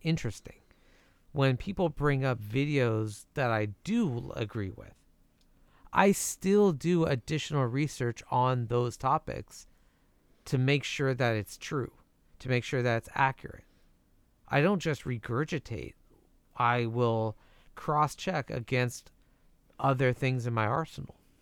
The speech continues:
Unfortunately, the right-wing media sphere is all basically one source that is then propagated out to a lot of different subsources.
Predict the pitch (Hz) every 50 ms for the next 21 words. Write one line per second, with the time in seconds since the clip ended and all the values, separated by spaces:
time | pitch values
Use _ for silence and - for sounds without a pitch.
0 | _ _ _ _ _ _ _ _ _ _ _ _ _ _ _ _ _ - - 127
1 | 127 123 - - - 208 247 269 - - - 143 127 127 120 117 110 113 98 107
2 | 120 139 135 - 127 120 117 107 107 117 160 214 202 208 147 117 - - - -
3 | 120 113 107 110 - - - 123 117 - - 131 123 127 123 113 110 107 104 -
4 | - _ _ _ _ - 135 131 131 - - 127 - 123 117 113 110 104 98 98
5 | - _ _ _ _ _ _ _ _ - - - 110 104 101 120 127 147 151 143
6 | 131 120 113 - - - 156 147 139 123 110 107 - - - 120 117 110 104 113
7 | 117 110 104 - 123 117 120 120 123 107 117 110 104 101 95 95 104 101 104 104
8 | - - _ _ _ _ _ _ _ - - 127 120 110 110 113 113 113 104 98
9 | 113 107 - - 101 - - - - - 156 170 151 - - - - - - -
10 | - - - - -